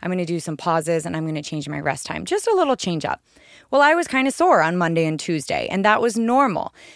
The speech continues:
Now, if I had done still something similar, but I had challenged my body and I had worked the muscle, I can still grow muscle without being overly sore, and that's normal. So don't link those in your mind, but do be aware if you are never, ever,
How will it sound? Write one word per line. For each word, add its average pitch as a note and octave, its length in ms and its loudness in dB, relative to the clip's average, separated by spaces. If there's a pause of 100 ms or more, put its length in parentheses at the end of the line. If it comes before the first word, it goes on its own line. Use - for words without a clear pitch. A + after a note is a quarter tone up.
(120)
Now, G#3 260 2
if G#3 160 0
I A#3 140 4
had A3 240 -2
done B3 540 2
still - 440 -2
something G#3+ 380 -2
similar, A3 420 -2
but G#3 140 2
I F3 100 2
had E3 240 -4
challenged F#3+ 680 -2
my C4+ 140 2
body C4+ 300 2
and G#3 80 -6
I F#3 40 -4
had E3 120 -4
worked E3 260 -2
the F#3+ 60 -4
muscle, F3+ 480 0
I A3+ 100 2
can D4 160 -2
still D4+ 220 -2
grow F3+ 360 2
muscle G3 400 -2
without F#3+ 300 0
being F3 220 -6
overly D#3+ 360 -6 (120)
sore, B3+ 480 4 (320)
and G3+ 160 -2
that's G3 220 0
normal. D#3 340 -2
So G3+ 160 -2
don't A3+ 460 2
link G#3 300 -2
those A#3 340 0
in G3 140 -2
your F3+ 120 0
mind, E3+ 540 0 (420)
but G#3+ 220 0
do A#3+ 280 0
be C4 160 0
aware F#3 540 4
if - 220 -4
you F3+ 200 0
are E3+ 200 2
never, F#3 680 2
ever, F3+ 300 0